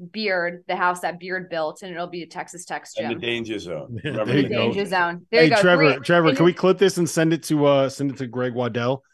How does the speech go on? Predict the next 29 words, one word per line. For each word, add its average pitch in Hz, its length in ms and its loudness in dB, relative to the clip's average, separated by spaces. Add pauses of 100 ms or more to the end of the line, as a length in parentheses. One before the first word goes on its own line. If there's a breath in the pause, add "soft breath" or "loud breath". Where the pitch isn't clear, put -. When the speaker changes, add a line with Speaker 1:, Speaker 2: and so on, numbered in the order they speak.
(220)
Speaker 3:
our 104 100 -8
T-shirt 139 440 -6
guy? 135 300 0 (340)
Speaker 1:
Send 240 160 -4
it 240 80 -16
to 262 120 -8
him, 240 220 0 (220)
and 240 100 -2
then 254 140 0
you 277 80 -4
can 269 180 -6
buy 220 260 4
all 220 220 4
of 190 80 -16
them 196 260 -2
on 185 280 -6
field 196 180 -6
of 180 80 -10
sixty-eight 180 480 -8
dot 170 220 0
shop. 160 420 0
And 180 320 -6
Christmas, 196 480 -4
Thanksgiving 185 540 -8
Speaker 3:
<laughs> - 40 -20
Speaker 1:
coming 175 220 -4
up. 165 160 2
I 175 120 2
mean, 170 200 -6